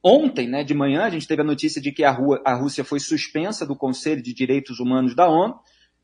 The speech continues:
Ela integrava esse conselho desde dois mil e seis, tinha um mandato previsto até dois mil e vinte e três, mas foi suspensa. Claro que sempre há alegações, "Ah, mas aquele outro país também não respeita direitos humanos", et cetera.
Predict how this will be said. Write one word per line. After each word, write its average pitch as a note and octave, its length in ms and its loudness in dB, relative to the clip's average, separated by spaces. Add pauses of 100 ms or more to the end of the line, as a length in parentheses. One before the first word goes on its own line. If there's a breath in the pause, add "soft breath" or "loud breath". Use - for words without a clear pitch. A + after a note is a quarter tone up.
Ela A#2+ 220 4
integrava B2+ 500 6
esse A#2+ 160 -4
conselho B2 360 -4
desde B2 200 2
dois A#2+ 160 0
mil B2 140 0
e A#2+ 40 2
seis, D3+ 600 0
tinha C3 160 -2
um B2+ 60 0
mandato B2+ 400 2
previsto B2+ 520 0
até C3+ 440 4
dois C3 280 0
mil C3+ 120 0
e B2+ 80 2
vinte B2+ 180 -6
e - 60 -10
três, E3 240 -2
mas - 160 -4
foi C#3+ 160 -2
suspensa. - 500 -6
Claro - 180 -2
que - 80 -6
sempre A3 380 -4
há D3+ 60 6
alegações, C#3+ 500 0
"Ah, D3+ 260 2
mas F#3 140 -6
aquele G3 220 -4
outro F#3+ 180 -6
país F3+ 480 -2 (260 soft breath)
também E3 240 -4
não F#3+ 80 -2
respeita F3+ 560 0
direitos D#3+ 520 -2
humanos", E3+ 340 -4
et D3+ 140 -6
cetera. G3+ 200 0